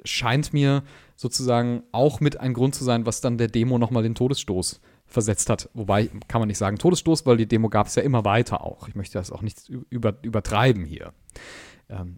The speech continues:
aber es ist natürlich zu berücksichtigen. Eine Demo zu entwickeln ist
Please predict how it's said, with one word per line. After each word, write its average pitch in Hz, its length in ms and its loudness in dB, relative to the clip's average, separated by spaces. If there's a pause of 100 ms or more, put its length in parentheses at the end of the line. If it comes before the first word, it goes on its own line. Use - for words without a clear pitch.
aber 135 160 8
es 127 80 2
ist 143 100 0
natürlich 147 320 6
zu - 80 -2
berücksichtigen. 123 600 4
Eine 117 100 6
Demo 180 400 8
zu - 120 0
entwickeln 139 520 2 (580)
ist - 460 0